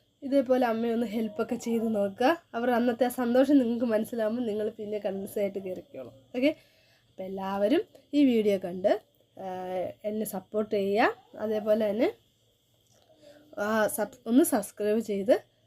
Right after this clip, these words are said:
bell icon, bell icon അമർത്തി all എന്ന ബട്ടൺ ഒന്ന് ക്ലിക്ക് ചെയ്ത് ഹെൽപ്പ് ചെയ്യണേ. ഇപ്പം,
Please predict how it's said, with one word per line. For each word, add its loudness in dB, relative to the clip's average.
bell 0
icon, 0
bell 2
icon 0
അമർത്തി -2
all 6
എന്ന 2
ബട്ടൺ -2
ഒന്ന് 4
ക്ലിക്ക് -8
ചെയ്ത് -4
ഹെൽപ്പ് -4
ചെയ്യണേ. 0
ഇപ്പം, 0